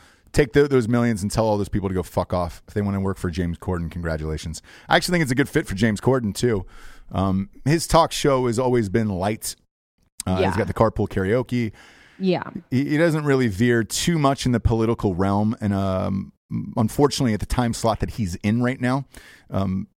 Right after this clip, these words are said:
Speaker 1: they force you to do that because that's the only people that are watching those shows anymore is the left. And I think that he would be actually better suited in Ellen's job. And, uh,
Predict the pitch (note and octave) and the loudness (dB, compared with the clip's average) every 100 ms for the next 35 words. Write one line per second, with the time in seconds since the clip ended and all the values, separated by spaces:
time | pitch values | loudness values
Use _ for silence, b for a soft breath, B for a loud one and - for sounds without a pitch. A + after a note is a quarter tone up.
0 | _ _ _ G#2+ - C3+ C3 - A2 G2 | _ _ _ -2 0 0 0 0 0 2
1 | G#2 A#2 - G2 G#2 F#2 G2+ A2+ G2 G2 | 2 0 0 -4 -2 -2 -4 -2 -2 -2
2 | - F2+ F2+ D#2 D#2 E2 - F2 F2 - | -4 -4 -4 -4 -4 -4 -2 -2 -4 -2
3 | F2+ F#2+ G2 G2 G#2+ G#2+ E2 D#2+ F#2 - | -2 0 -2 -2 -2 -4 -4 -4 -4 -6
4 | B B B A2+ C3+ F#3+ C3 A#2 A#2+ G#2+ | B B B 0 2 0 -4 -2 -2 2
5 | G#2+ C3+ - F2 G#2+ F#2+ - B2+ A2+ D#2+ | 2 2 0 0 0 0 0 0 0 -4
6 | - F2+ F2+ F2 E2 C#2+ F2+ E2 F2+ G2 | -4 -4 -2 -2 -2 -2 -2 0 -2 -2
7 | F2+ F2+ F2+ F#2 | -4 -2 0 -2